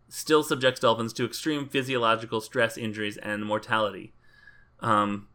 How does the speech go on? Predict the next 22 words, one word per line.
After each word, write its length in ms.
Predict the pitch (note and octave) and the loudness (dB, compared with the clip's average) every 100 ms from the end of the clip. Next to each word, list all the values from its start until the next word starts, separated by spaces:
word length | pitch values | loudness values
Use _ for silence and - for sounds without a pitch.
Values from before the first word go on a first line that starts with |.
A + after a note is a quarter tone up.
| _ | _
so 420 | - D3 C3+ C3 - _ - | -2 6 6 6 -2 _ 2
I 80 | D3+ | 6
wonder 400 | C#3 D#3 G3+ A3 | 6 6 4 4
if 300 | D#3 D3 C#3+ | 4 2 0
he 200 | - B2+ | -6 -4
said 260 | D#3 F#3 D3 | -2 -2 2
dolphin, 340 | D3 C#3+ C3+ | 2 2 -2
he 120 | C#3 D#3+ | -4 -2
did 220 | G3+ G#3 | 0 2
say 100 | A#3 | 4
dolphin 320 | F3 D#3+ C#3+ | 4 2 0
friendly. 400 | - D3 B2+ A2+ | 0 0 2 -2
I 120 | A#2 | -2
wonder 260 | B2+ F3+ G3+ | 0 2 2
if 140 | - | 2
that 180 | C#3+ C#3 | 2 4
was 200 | C3+ B2+ | 4 4
as 200 | B2+ A#2+ | 0 0
opposed 480 | B2+ B2+ C#3+ C3+ B2+ | 0 0 -4 -4 -6
to 60 | A2+ | -4
dolphin 400 | G#2+ G#2+ G#2+ G#2 | -2 -2 -6 -8
safe, 560 | - C3+ G#2+ - - | -6 -4 -4 -6 -14